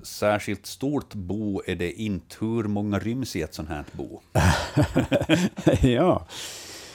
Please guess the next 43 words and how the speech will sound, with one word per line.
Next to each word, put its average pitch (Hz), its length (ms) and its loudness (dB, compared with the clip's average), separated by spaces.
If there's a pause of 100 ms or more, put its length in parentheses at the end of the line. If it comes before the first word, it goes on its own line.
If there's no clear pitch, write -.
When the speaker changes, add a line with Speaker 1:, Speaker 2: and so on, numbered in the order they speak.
(180)
Speaker 2:
Eh, 110 300 10
na, 117 160 10
de 113 120 8
kan 117 180 10
ju 139 80 10
få, 120 460 10 (500)
mm, 104 340 0
upp 110 180 6
till - 80 0
sex - 320 4
ungar. 107 360 6 (260)
Speaker 1:
Ja. 82 260 -2 (200)
Speaker 2:
Och, 104 340 2
och, - 240 0
eh, 101 300 10
så, 101 680 2
så 95 160 -2
visst, 98 360 2
eh, 101 120 8 (520)
kan 101 160 2
det 98 80 4
bli 95 160 4
trångt 107 360 6
sen 101 180 4
när 98 160 6
ungarna 98 280 4
växer 101 280 0
till 101 240 4
sig, 104 140 2
men 95 200 4
att 92 80 0
buskmusen 98 600 2
är 98 80 6
ju 98 100 10
vår, 95 300 6 (460)
vår 101 280 8
minsta 107 580 6
gnagare, 101 580 6 (280)
alltså - 220 -4
den 95 200 2
är 95 40 2
otroligt 95 560 4
liten. 95 460 4